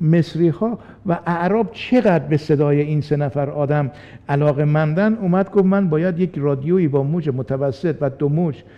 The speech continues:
اه، درست بکنم که، اه، بازار خوبی در کشورهای عربی داره.» و این رادیوی دو موج ناسیونال که، اه، به اندازه نصف صفحه این کامپیوتر من بود و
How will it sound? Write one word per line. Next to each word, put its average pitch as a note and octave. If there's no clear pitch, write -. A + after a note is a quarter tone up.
اه، C#3
درست F3
بکنم G#3
که، F#3+
اه، D#3+
بازار F3
خوبی F3
در D3
کشورهای C#3
عربی C3
داره.» A2
و D3+
این F3
رادیوی E3
دو F3
موج D#3
ناسیونال C#3+
که، C#3
اه، C3+
به C#3+
اندازه D3
نصف G3+
صفحه D#3
این D#3
کامپیوتر C#3+
من D#3
بود B2+
و C3+